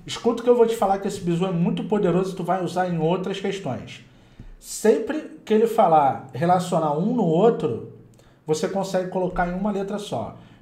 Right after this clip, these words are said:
Como assim? Ele falou que Marcos comeu dois pedaços a mais que Pedro. Então, o Marcos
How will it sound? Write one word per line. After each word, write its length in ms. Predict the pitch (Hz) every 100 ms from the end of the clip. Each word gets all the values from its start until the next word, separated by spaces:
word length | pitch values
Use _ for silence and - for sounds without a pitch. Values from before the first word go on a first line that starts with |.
| _
Como 160 | - 226
assim? 340 | 233 - 127 123
Ele 100 | 131
falou 240 | - 175
que 80 | 175
Marcos 720 | 175 139 143 - 226 - - - - - - - - - - - -
comeu 380 | 156 156 175
dois 280 | 170 202 226
pedaços 520 | - 247 190 190 -
a 80 | 202
mais 560 | 170 151 170 233 - - -
que 120 | - 285
Pedro. 500 | - 180 135 113 113
Então, 280 | 120 190
o 60 | 208
Marcos 640 | 175 233 - 127 107 -